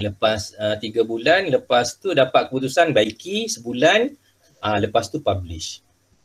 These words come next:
Ha, dan itu memanglah, itu yang firstnya memang agak terkejut jugalah, tidak dijangka sama sekali lah. Tapi,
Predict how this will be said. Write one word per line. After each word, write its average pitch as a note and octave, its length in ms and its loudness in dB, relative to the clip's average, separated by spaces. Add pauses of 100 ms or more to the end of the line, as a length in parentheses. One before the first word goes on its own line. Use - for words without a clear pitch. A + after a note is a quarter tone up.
(180)
Ha, F2+ 160 -6
dan G2 240 -2
itu G#2 160 -2
memanglah, B2+ 400 6
itu C3+ 240 4
yang A#2+ 240 6
firstnya C#3 400 4
memang B2 560 2
agak A2+ 320 4
terkejut B2 480 2
jugalah, A#2+ 320 0
tidak A2 320 0
dijangka G#2 640 -2
sama G#2+ 240 -4
sekali B2 400 0
lah. C#3 240 4 (400)
Tapi, G#3+ 480 2